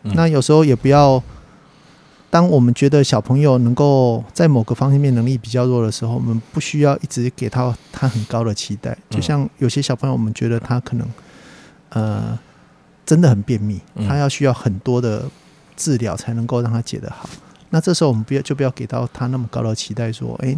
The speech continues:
Speaker 2: 他要就跟一般人一样，没做什么事他就可以解得很好。
Speaker 1: 哎，你刚刚说，<clears throat> 吴刚正是，呃，便秘的大魔王。
Speaker 2: 哦，对，
Speaker 1: 对，
Speaker 2: 对。
Speaker 1: 那，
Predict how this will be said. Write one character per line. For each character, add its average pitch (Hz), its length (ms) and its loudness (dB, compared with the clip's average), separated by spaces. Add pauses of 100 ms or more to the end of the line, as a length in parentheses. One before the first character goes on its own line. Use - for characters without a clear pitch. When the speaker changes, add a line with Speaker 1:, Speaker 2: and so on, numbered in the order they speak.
Speaker 2:
他 139 160 -4
要 131 260 0 (500)
就 - 120 -8
跟 135 120 -4
一 127 60 0
般 120 160 -4
人 107 100 -4
一 104 100 -8
样， 110 180 -8 (100)
没 123 180 -2
做 131 220 -4
什 104 120 -10
么 95 80 -8
事 - 140 -12
他 113 100 -6
就 117 120 -6
可 107 100 -10
以 104 40 -6
解 - 160 -12
得 - 100 -12
很 - 180 -14
好。 - 180 -16 (460)
Speaker 1:
哎， 110 60 -8
你 - 60 -4
刚 110 180 -6
刚 127 140 -4
说， 120 360 -2 (220)
<clears throat> 135 260 4
吴 98 120 -6
刚 113 240 2
正 113 240 2
是， 101 360 -4 (360)
呃， 87 320 -2
便 117 220 2
秘 107 340 2
的 92 160 -6
大 - 220 -2
魔 85 340 -6
王。 - 140 -8 (140)
Speaker 2:
哦， 139 100 -2
对， 117 240 0 (140)
Speaker 1:
对， - 120 -4
Speaker 2:
对。 95 60 -2
Speaker 1:
那， 120 140 -2